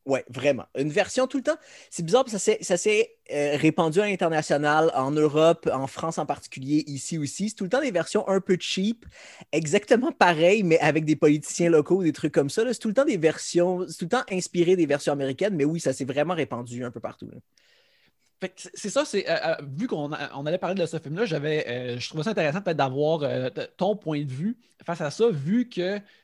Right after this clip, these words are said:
Speaker 2: j'ai l'impression que les, les, les, les, les, les racines, euh, en tout cas pour moi, tu sais, les, les racines de le, l'intérêt de conspirationnel, puis, euh, la conspiration dans la pop culture, puis la façon que ça s'est propagé,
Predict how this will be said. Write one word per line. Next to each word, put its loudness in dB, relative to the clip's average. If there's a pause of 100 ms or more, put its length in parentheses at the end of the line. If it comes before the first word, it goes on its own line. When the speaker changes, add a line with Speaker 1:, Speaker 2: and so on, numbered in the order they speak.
(400)
Speaker 2:
j'ai -4
l'impression 0
que -4
les, -2
les, -6
les, -4
les, -4
les, -8
les 0
racines, -4 (600)
euh, 2 (180)
en -2
tout -2
cas -12
pour -4
moi, -4
tu -10
sais, -10
les, -8
les -2
racines -6
de -2
le, -2
l'intérêt -2
de -20
conspirationnel, -8
puis, -10
euh, -8
la -10
conspiration -4
dans 0
la -2
pop -6
culture, -6
puis -6
la -4
façon -6
que -8
ça -10
s'est -12
propagé, -6